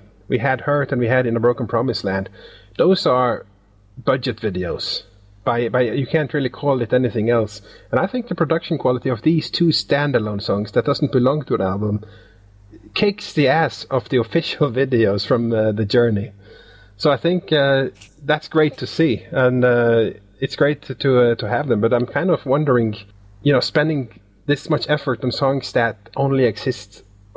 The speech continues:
on YouTube. I feel like, um, maybe there is a master plan, or maybe there isn't. But, uh, it's, uh,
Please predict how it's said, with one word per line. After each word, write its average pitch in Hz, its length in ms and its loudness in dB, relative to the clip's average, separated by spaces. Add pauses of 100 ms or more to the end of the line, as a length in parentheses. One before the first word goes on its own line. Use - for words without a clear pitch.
on 123 60 2
YouTube. 117 500 0 (1300)
I 123 80 -2
feel 185 240 4
like, 127 300 0
um, 113 340 2 (680)
maybe 147 220 0
there 147 140 2
is 147 100 0
a 139 60 2
master 110 340 0
plan, 101 200 0
or 113 100 2
maybe 147 200 0
there 143 180 2
isn't. - 360 -2
But, 113 240 0
uh, 104 200 2 (800)
it's, - 320 -2
uh, 120 300 4